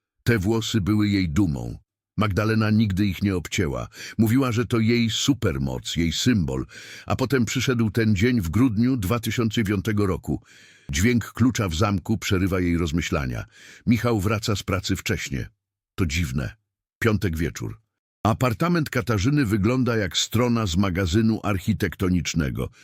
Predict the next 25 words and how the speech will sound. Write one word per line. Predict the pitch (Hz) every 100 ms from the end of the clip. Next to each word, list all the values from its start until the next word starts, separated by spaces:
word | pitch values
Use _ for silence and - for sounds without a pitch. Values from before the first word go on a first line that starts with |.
| - _
Świece | - - 120 - 107
z | 82 67
Diptyk, | 120 - - 117 95 - - - -
kwiaty | - 131 120 104 95
od | -
kwiaciarni | - 95 80 110 98 95 95
na | 92
Nowym | 95 90 87
Świecie, | - 104 87 101 80 - - -
stół | - - 143 139 127
nakryty | 113 92 113 110 110
porcelaną | - 104 - 104 98 98 90 90
Rosenthal. | 101 78 67 62 - 62 58 52 - _ _ _ -
Katarzyna | 101 107 90 123 123
nosi | 113 107 - 85
czarną | - 127 127 120 117 107
sukienkę | - 104 - 110 90 - 78
od | 73 67 -
Yves | 113 101 -
Saint | - 101 90
Laurent, | 92 95 98 85 64 _ _ _ _
a | 80
jej | 95 107 107
włosy | 85 120 110 117
są | 98 104